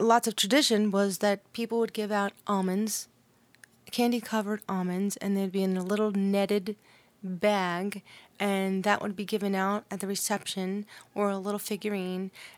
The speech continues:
and the bride and groom would stand near the exit, and as the guests were leaving, they would stand there, and there'd be a long line of all the guests lining up to get their almonds and their figurine, and then say thank you to the bride and groom. The bride and groom would thank you for being there, and that's how the weddings would end.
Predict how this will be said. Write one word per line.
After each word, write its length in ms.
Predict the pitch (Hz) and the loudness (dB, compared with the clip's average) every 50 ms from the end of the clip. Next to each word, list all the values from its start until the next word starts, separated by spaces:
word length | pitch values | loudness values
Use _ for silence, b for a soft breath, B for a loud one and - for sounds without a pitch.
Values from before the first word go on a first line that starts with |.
| B - | B -2
and 160 | 202 202 202 | 0 2 2
the 40 | 190 | 2
bride 280 | 170 208 202 214 220 | 4 6 6 6 6
and 120 | 226 226 220 | 4 2 0
groom 240 | 220 220 214 214 | 0 0 0 2
would 140 | 208 202 202 | 0 0 0
stand 400 | - - - - 220 214 214 220 | 0 -2 0 2 2 2 2 2
near 160 | 214 220 220 | 2 0 0
the 240 | 202 208 208 214 - _ _ _ _ - | 0 -2 -2 -4 -4 _ _ _ _ -2
exit, 440 | 202 208 185 165 170 190 180 190 - _ _ B B B B B B B B | 0 0 0 -2 -4 -4 -4 -4 -6 _ _ B B B B B B B B
and 300 | - 202 196 196 196 - - | 0 0 2 2 0 0 2
as 200 | - 214 220 220 | 4 4 4 4
the 80 | 214 226 | 0 0
guests 260 | - 226 214 - - | -2 -2 0 0 0
were 120 | - 226 220 | -2 -2 -2
leaving, 340 | 220 214 202 196 202 196 | -2 -2 -2 -2 -2 -2
they 100 | 202 196 | 0 0
would 140 | 196 196 196 | 0 0 0
stand 400 | - - - 220 214 214 214 208 | 0 0 2 2 2 4 4 2
there, 140 | 202 190 190 | 2 2 0
and 120 | 190 190 | 0 0
there'd 140 | 190 190 190 | -2 -2 -4
be 100 | 175 190 190 | -4 -4 -4
a 60 | 190 | -4
long 520 | 185 180 185 196 208 220 240 262 277 262 | -4 -2 0 2 4 4 4 2 2 0
line 520 | 247 220 202 190 185 185 185 185 190 190 190 B B B B B B B B - | 0 0 0 0 -2 -2 -2 -4 -4 -6 -8 B B B B B B B B -2
of 280 | 202 202 196 190 - - - | 0 0 0 0 -2 -4 -2
all 260 | 214 214 214 220 226 | 2 2 2 2 0
the 120 | 214 220 | -2 -4
guests 540 | - - 214 202 202 196 - - - - - | -2 0 0 0 0 -2 -4 -6 -6 -6 -4
lining 500 | 208 202 208 208 214 220 226 233 226 220 | 0 2 4 4 4 4 4 2 0 0
up 240 | 196 190 190 190 - _ _ - | 0 0 0 -2 -6 _ _ -12
to 100 | - 196 | -8 -4
get 160 | - 208 214 | -4 -2 -2
their 160 | 208 208 208 - | -2 -4 -4 -4
almonds 440 | 190 196 190 190 196 190 190 190 - | -4 -2 -2 -2 -2 -2 -2 -4 -4
and 100 | 185 190 | -4 -6
their 80 | 190 180 | -6 -4
figurine, 640 | - 226 220 - 214 202 196 190 185 185 185 185 180 B B B B B B B B - | -4 -4 -4 -2 -2 -4 -2 -2 -4 -4 -6 -6 -8 B B B B B B B B -6
and 120 | 202 202 202 | -2 0 0
then 140 | 196 185 - _ _ _ _ - - | 0 -2 -4 _ _ _ _ -10 -6
say 200 | - - 190 185 | -4 -4 -4 -4
thank 280 | - - 196 190 180 | -4 -6 -6 -6 -6
you 60 | 196 | -8
to 60 | 175 175 | -8 -8
the 60 | 180 | -6
bride 200 | - 180 170 165 | -4 -4 -4 -2
and 100 | 165 165 | -2 0
groom. 320 | 196 247 262 262 254 247 233 | 0 2 2 2 2 2 0
The 80 | 214 | 0
bride 260 | 196 - 202 190 190 | -2 0 0 0 0
and 120 | 190 190 185 | 0 -2 -4
groom 120 | 196 190 | -6 -6
would 120 | 185 180 - | -8 -6 -4
thank 180 | 190 185 175 | -6 -6 -6
you 80 | - - | -8 -8
for 160 | - 190 185 | -8 -8 -6
being 300 | - - 190 190 185 185 | -4 -2 -2 0 0 0
there, 260 | 180 180 180 175 180 185 | 0 -2 -2 -4 -4 -4
and 140 | - 180 185 | -2 0 2
that's 260 | 190 190 190 - - | 2 2 0 0 -2
how 100 | 190 190 | -2 -2
the 120 | 170 185 | -2 -2
weddings 340 | 175 190 190 196 185 185 170 | -2 -2 -2 -2 -2 -4 -4
would 100 | 180 180 | -4 -4
end. 280 | 196 185 170 170 165 | -4 -4 -4 -6 -8